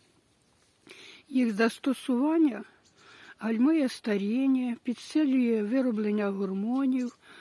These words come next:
покращує еластичність капілярів, збільшує здатність організму чинити опір несприятливим факторам навколишнього середовища.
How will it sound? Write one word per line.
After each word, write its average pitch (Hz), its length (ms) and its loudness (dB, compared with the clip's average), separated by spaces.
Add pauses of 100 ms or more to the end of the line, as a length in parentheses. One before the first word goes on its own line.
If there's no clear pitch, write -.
(240)
покращує 254 840 -2
еластичність 226 1000 -2
капілярів, 233 920 -2 (480)
збільшує 269 760 0
здатність 214 720 -4
організму 226 840 -2 (420)
чинити 220 640 -2
опір 269 500 -2
несприятливим 233 1080 -4
факторам 254 920 -6
навколишнього 247 880 -2
середовища. 254 1040 -4